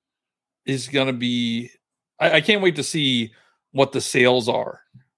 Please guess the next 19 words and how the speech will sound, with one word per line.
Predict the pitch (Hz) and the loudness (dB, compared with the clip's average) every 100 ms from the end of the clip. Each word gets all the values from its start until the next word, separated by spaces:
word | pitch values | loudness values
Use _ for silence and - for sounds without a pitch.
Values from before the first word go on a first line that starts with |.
| _ | _
for | 135 | 0
The | 123 | 2
Last | 165 127 127 | 4 2 2
of | 123 | -2
Us | 120 | -4
Part | - 131 120 | 2 0 2
One | 117 113 107 - _ _ _ 127 | -2 -2 -2 -8 _ _ _ 2
after | 123 113 - 113 107 | 2 2 -4 -6 -6
the | 113 | -6
show, | - 123 113 - _ _ _ _ _ _ _ _ _ - | -2 -2 -2 -8 _ _ _ _ _ _ _ _ _ 0
uh, | 139 | 2
the | 120 | 2
first | 117 123 135 | 2 0 -2
season | 120 113 | -8 -8
of | |
the | |
show | 110 117 | -6 -6
is | 110 | -6
over. | 110 - | -10 -14